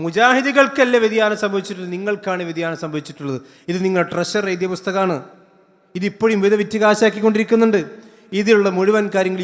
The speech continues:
ഇപ്പം നിങ്ങൾക്ക് അംഗീകരിക്കാൻ കഴിയണില്ല. നിങ്ങൾ ആലോചിച്ച് നോക്കണം, എത്രമാത്രം വലിയ വ്യതിയാനമാണ്. അതേപോലെ തന്നെ മഹാനായ ഉസ്മാൻ ഡോക്ടർ റഹിമഹുല്ല,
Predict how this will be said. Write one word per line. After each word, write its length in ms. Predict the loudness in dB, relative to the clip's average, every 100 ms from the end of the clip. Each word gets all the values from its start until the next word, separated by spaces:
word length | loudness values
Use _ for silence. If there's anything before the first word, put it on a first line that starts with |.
| -8
ഇപ്പം 240 | 2 4 4
നിങ്ങൾക്ക് 240 | 4 2
അംഗീകരിക്കാൻ 420 | -2 -2 -4 -4 -4
കഴിയണില്ല. 340 | -4 -6 -6 -8 -10 -20 _ -8
നിങ്ങൾ 140 | -2 0
ആലോചിച്ച് 260 | -2 -2 -6
നോക്കണം, 260 | -8 -16 -18 _ _ _ _ _ -6
എത്രമാത്രം 480 | -4 -2 -2 -2 -4
വലിയ 140 | -4 -4
വ്യതിയാനമാണ്. 600 | -4 0 0 2 0 0 -4 -14 -20 _ -4
അതേപോലെ 360 | -2 -2 -2 -2
തന്നെ 240 | 0 2 2 0 -10 -20 _ _ -6 0
മഹാനായ 380 | 2 2 2 0 0
ഉസ്മാൻ 340 | -4 -2 0 2
ഡോക്ടർ 300 | 2 2 -4 -6 -10 -20 _ _ _ _ _ _ _ _ -8
റഹിമഹുല്ല, 420 | -6 -4 -4 -2